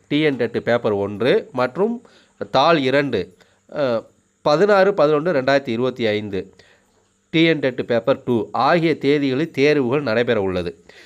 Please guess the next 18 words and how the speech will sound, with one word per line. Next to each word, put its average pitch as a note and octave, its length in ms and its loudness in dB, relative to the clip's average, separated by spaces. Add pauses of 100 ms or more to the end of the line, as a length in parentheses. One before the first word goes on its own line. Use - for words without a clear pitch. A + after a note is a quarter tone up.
(200)
தேர்விற்கு G#3+ 580 4
விண்ணப்பிக்கும் F3 560 -4
போது A#2 420 0
ஏற்படுத்திய C#3 760 0
அப்ளிகேஷன் C#3+ 800 0
ஐ A#2 260 0
டி C#3 180 0
மற்றும் B2+ 420 -4
பாஸ்வேர்டை A#2 880 0 (260)
ஒரு F#3+ 300 2
சில F#3 280 2
விண்ணப்பதாரர்கள் C#3+ 800 0
மறந்த D3+ 460 -2
நிலையில் A#2+ 440 -4
விண்-, B2+ 260 -6
இணையதளத்தில் C#3+ 680 -2
சரியான D3+ 520 0
முறையில் C3+ 480 -2